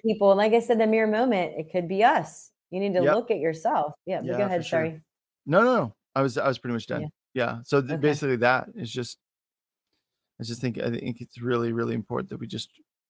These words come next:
Speaker 2: s-, we're speaking life over people. And,
Speaker 1: Amen.
Speaker 2: and yeah, there's a place, there's absolutely a place to bring correction,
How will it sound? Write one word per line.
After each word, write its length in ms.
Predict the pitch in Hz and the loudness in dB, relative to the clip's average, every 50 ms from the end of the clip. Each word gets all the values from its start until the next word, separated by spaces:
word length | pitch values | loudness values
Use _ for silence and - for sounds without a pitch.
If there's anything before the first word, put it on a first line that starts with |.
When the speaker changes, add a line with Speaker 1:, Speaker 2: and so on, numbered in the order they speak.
| _ _ _ _ - | _ _ _ _ -16
Speaker 2:
s-, 140 | - - | -14 -8
we're 100 | - 143 | -6 -4
speaking 420 | 123 - - 151 156 - 151 131 117 | -4 0 0 0 0 2 0 2 4
life 260 | 117 113 120 117 - | 4 4 4 2 0
over 200 | 123 110 110 117 | -2 -2 -2 -6
people. 460 | - - 113 101 - 110 110 113 - _ _ _ _ _ _ _ _ _ - | -8 -10 -10 -8 -6 -6 -8 -8 -10 _ _ _ _ _ _ _ _ _ -8
And, 200 | 208 226 220 196 | -6 -4 -2 -2
Speaker 1:
Amen. 460 | 175 175 170 - 160 156 156 151 151 - _ _ _ _ _ | -2 0 0 0 0 -2 -2 -4 -6 -8 _ _ _ _ _
Speaker 2:
and 140 | 165 175 170 | -10 -8 -6
yeah, 260 | 170 180 175 170 170 | -4 -2 0 0 2
there's 220 | 160 156 160 143 156 | 2 2 2 2 0
a 60 | 139 | -2
place, 640 | 117 - 135 139 127 120 113 - - - - - - _ _ _ _ _ _ _ | -2 2 4 4 4 4 2 -2 -6 -10 -12 -14 -16 _ _ _ _ _ _ _
there's 160 | 170 156 139 160 | 0 2 2 4
absolutely 640 | - 143 160 170 160 151 - 165 160 170 160 127 | 4 6 6 6 6 4 2 2 4 4 4 4
a 60 | 151 131 | 0 -4
place 500 | - - 131 131 127 123 120 - - - | -2 2 4 4 4 4 0 -4 -10 -8
to 160 | - 147 123 | -6 -6 -4
bring 260 | 131 135 127 120 117 | -2 -2 -2 -2 -4
correction, 640 | - - 117 117 120 107 - - - - - - | -4 -4 -4 -2 -4 -4 -8 -10 -12 -10 -12 -12